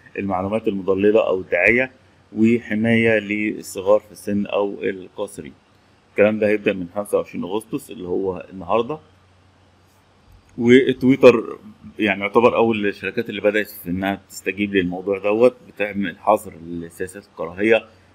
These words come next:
أي صور بتحد على الكراهية ممنوعة تمامًا في المواقع ديت، وكذلك التيك توك والسناب وكل الشركات بدأت توقف الحاجات ديت،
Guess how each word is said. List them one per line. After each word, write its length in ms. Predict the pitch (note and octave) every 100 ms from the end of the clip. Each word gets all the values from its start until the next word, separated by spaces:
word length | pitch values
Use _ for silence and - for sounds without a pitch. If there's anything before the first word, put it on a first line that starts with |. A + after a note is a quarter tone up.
| - A2
أي 120 | G#2
صور 400 | - G#2+ G#2 F#2
بتحد 400 | F2 - G2 F#2+
على 100 | F#2
الكراهية 680 | - F2 F2+ G2+ A2 G#2+ - G2+
ممنوعة 640 | G2 G2 G#2 G#2 G#2+ G2 - -
تمامًا 320 | F2+ G2 G2
في 100 | F2+
المواقع 320 | F2+ F2+ F2
ديت، 320 | F2 G#2 G#2+ - _ _ -
وكذلك 440 | G#2+ A2 A2+ A2 -
التيك 280 | - A2+
توك 260 | - A2 -
والسناب 600 | G2+ F#2 - G#2 G#2+ G#2
وكل 340 | F#2+ G#2+ G#2
الشركات 420 | G2 - F2 G#2 G2 G2+
بدأت 300 | G#2+ G2 - _ _ _ _ _ -
توقف 480 | A2 - G2 - -
الحاجات 380 | F#2+ F#2 G2+
ديت، 280 | G2 G#2+ C3